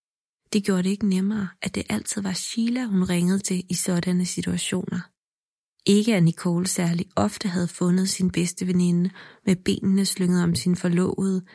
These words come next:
i kapellet til deres bryllup. Hvis det ikke havde været så forfærdeligt, eller hvis det var sket for en anden end hende, kunne det næsten have været morsomt. Bryllupsreceptionen havde været et brag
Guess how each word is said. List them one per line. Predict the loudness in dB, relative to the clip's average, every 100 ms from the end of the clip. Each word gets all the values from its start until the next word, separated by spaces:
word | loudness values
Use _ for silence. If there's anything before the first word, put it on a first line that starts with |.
| _
i | -4
kapellet | -2 -2 -2 -4 -2 -4 -6
til | -6 -2
deres | 0 -2
bryllup. | -2 0 0 -2 -10 _ _ _ _ _ _ _ _ _ _ _ 4
Hvis | 4
det | 4
ikke | -2 2
havde | 2
været | 2 0 -2
så | -4
forfærdeligt, | -6 -4 -4 -2 -4 -6 -10 _ _ _
eller | 2 4
hvis | 2 0
det | 0
var | -2
sket | -2 -4 -4
for | -2 0
en | 2
anden | 4 4 4
end | 4 4
hende, | 4 2 0 -6 _ -4
kunne | 0
det | 4
næsten | 4 2 -2 -2 -2 -2 -6
have | -2
været | 0 2 2
morsomt. | 2 2 -2 -6 -8 -14 -20 _ _ _ _ _ _ _ _ _ _ _ _ _ _ _ _ _ _ _ _
Bryllupsreceptionen | 4 4 6 0 -2 -2 -2 -6 -2 0 0 2
havde | 0 0
været | 0 -2 -4
et | -8 -8
brag | -6 -6